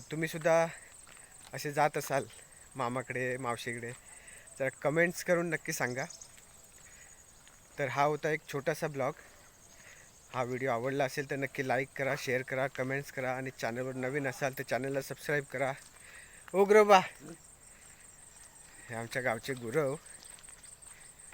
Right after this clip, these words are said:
तर असा होता आजचा ब्लॉग.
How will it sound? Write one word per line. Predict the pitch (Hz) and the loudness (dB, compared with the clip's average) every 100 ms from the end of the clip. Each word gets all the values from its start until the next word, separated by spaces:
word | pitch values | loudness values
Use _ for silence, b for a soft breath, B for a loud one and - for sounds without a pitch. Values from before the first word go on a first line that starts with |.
| - - - - - - - - - - - | -16 -16 -20 -20 -18 -18 -16 -18 -18 -18 -8
तर | 127 127 127 123 | -4 -2 0 -2
असा | - | -2
होता | 135 127 131 | -4 0 -2
आजचा | 127 - | -2 -4
ब्लॉग. | 127 123 123 | -6 -4 -4